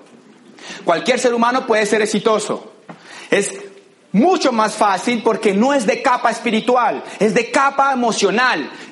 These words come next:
físicamente mental. Ser exitoso es una decisión tan exacta como la siguiente. Voy a correr diez kilómetros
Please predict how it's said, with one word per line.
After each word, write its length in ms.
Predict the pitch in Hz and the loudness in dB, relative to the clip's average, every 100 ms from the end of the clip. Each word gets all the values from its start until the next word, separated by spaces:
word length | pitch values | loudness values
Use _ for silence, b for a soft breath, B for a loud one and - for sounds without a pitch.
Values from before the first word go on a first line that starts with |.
| B | B
físicamente 920 | - 311 302 294 - 226 254 269 269 254 | -2 0 2 2 2 2 0 0 0 0
mental. 640 | 220 202 269 240 147 113 - B | 0 0 0 0 -2 -8 -14 B
Ser 200 | - 311 | 0 0
exitoso 560 | 311 262 277 285 277 269 | 0 0 2 0 2 0
es 80 | |
una 180 | 269 262 | 0 0
decisión 540 | 247 226 - 247 226 202 B - | 0 -2 0 0 0 -4 B -2
tan 200 | 359 339 | 0 0
exacta 720 | 262 247 214 - 240 226 - | 0 0 0 0 0 0 -2
como 200 | 277 262 | 0 2
la 100 | 247 | 0
siguiente. 680 | 220 208 254 208 - 107 - - _ - B B | -2 -2 0 -2 -4 -8 -10 -20 _ -20 B B
Voy 160 | 240 | 2
a 120 | 285 277 | 2 2
correr 400 | 277 233 214 202 | 0 2 0 2
diez 240 | 202 175 | 0 0
kilómetros 720 | 220 240 277 214 - 131 - | 0 2 2 0 -2 -6 -6